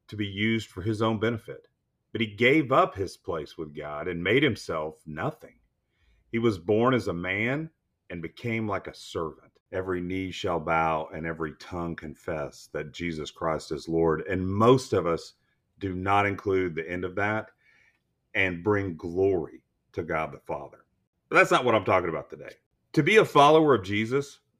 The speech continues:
I think it really means, it means walking alongside him,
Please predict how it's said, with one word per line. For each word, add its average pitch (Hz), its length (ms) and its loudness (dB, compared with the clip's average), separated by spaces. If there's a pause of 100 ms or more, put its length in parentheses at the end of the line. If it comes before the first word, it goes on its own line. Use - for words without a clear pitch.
I 160 100 4
think 226 300 0
it 127 100 -2
really 165 220 4
means, 123 500 -2
it 160 160 -6
means 160 220 -4
walking 147 340 -2
alongside 113 600 -4
him, 69 100 -12